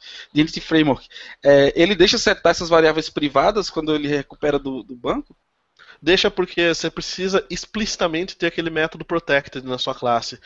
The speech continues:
Speaker 2: Que daí ele vai fazer o quê? Ele vai se, ele, é, é feio isso, mas não sei se é feio, não sei se tem outro jeito, na verdade.
Speaker 1: Uhum.
Speaker 2: Ele cria um proxy da sua classe, né?
Speaker 1: Ah,
Speaker 2: Ah,
Speaker 1: legal.
Speaker 2: uma coisa que eu não tes-,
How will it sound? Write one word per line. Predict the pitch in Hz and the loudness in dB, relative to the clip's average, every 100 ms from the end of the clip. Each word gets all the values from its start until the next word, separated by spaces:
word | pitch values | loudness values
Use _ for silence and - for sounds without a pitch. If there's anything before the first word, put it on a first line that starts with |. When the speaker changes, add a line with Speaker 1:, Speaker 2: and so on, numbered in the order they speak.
| - - - | -20 -20 -8
Speaker 2:
Que | 135 | 2
daí | 147 | 2
ele | 156 | 4
vai | 165 | 2
fazer | 165 165 | 2 0
o | 175 | -2
quê? | - | 2
Ele | 139 127 | 2 2
vai | 131 147 | 0 0
se, | - 147 143 - | -2 -8 -14 -14
ele, | 139 135 143 _ _ _ - | -10 -10 -14 _ _ _ -14
é, | 139 120 - | -14 -8 -6
é | |
feio | 165 175 170 | -2 0 2
isso, | 147 - | 0 -2
mas | 131 127 123 - | -4 -4 -4 -8
não | 190 | -6
sei | - 370 | 0 0
se | 359 | 0
é | |
feio, | - 135 123 117 117 | -2 -2 -2 -4 -8
não | 131 | -8
sei | - | -6
se | - | -6
tem | 220 | -6
outro | 220 202 | -6 -6
jeito, | 139 135 123 | -6 -6 -6
na | |
verdade. | 120 117 120 123 | -8 -6 -8 -8
Speaker 1:
Uhum. | 139 165 170 - - | -10 -8 -10 -8 -4
Speaker 2:
Ele | 151 | -4
cria | - 180 | -4 -6
um | 226 | -2
proxy | 156 165 208 - | 4 4 4 -2
da | 139 | -6
sua | 135 135 | -6 -4
classe, | - 120 117 - | -2 0 0 -4
né? | 113 110 _ - | -16 -20 _ -4
Speaker 1:
Ah, | 131 123 123 120 120 107 147 | 2 6 6 6 4 0 -2
Speaker 2:
Ah, | |
Speaker 1:
legal. | 139 117 110 | 0 0 0
Speaker 2:
uma | |
coisa | 196 202 | 0 0
que | - | -2
eu | 196 | -10
não | 190 | -10
tes-, | - 185 - | -6 -6 -6